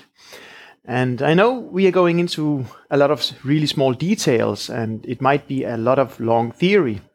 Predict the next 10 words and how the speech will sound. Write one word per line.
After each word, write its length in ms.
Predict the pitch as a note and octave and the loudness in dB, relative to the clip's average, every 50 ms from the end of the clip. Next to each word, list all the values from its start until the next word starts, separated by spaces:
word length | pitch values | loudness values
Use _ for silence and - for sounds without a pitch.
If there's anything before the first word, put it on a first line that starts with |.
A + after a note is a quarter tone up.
| _ _ _ _ | _ _ _ _
which 180 | - C3 A#2 - | -6 -4 -2 0
is 220 | C3+ B2 A2+ - | 0 -2 -2 -4
a 80 | - G#2+ | -6 -4
bit 200 | G2+ B2+ B2+ - | -4 -4 -4 -4
ironic 580 | B2+ A2+ B2 C3 C3+ D3 D#3 D3+ - - - - - - - - - - | -4 -2 2 2 2 4 4 2 0 -2 -8 -20 -20 -20 -20 -20 -20 -12
when 220 | - C3 B2 A#2 A#2+ | -6 -4 -2 -2 0
we 120 | B2 B2 | 0 0
are 80 | A#2+ A#2 | 0 0
promoting 680 | - - B2+ A2 A2 A#2 B2+ C3 C3+ A#2+ A2+ G#2 - - _ | 0 0 0 0 2 0 0 0 0 -2 -4 -6 -10 -18 _
simplicity. 840 | - - - C3 A2+ - - F3+ F3 F3 D3+ - - C3+ C3 A#2+ G2+ | -14 -10 -8 -8 -4 0 0 2 2 0 -2 -4 -4 -4 -4 -4 -6